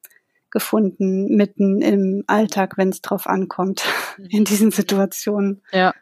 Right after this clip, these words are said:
Speaker 2: super. Vielen Dank, liebe Tanja. Das war echt toll. Ähm, ja, wir freuen uns auf die gemeinsamen Projekte und, ähm,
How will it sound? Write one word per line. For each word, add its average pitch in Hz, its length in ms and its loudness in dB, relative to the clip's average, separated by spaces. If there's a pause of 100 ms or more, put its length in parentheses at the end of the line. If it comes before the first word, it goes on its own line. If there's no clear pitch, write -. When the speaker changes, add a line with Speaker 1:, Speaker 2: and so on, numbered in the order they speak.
Speaker 2:
super. 285 460 -2
Vielen 302 340 -2
Dank, 269 260 2
liebe 190 200 -2
Tanja. 160 480 2
Das 170 180 -4
war 202 180 2
echt - 180 -10
toll. 180 380 2 (240)
Ähm, 185 580 -6 (340)
ja, 170 320 4
wir 202 120 0
freuen 240 260 0
uns 254 100 -2
auf 202 120 -6
die 214 100 -8
gemeinsamen 196 420 -2
Projekte 190 560 0
und, 233 460 -2
ähm, 214 460 0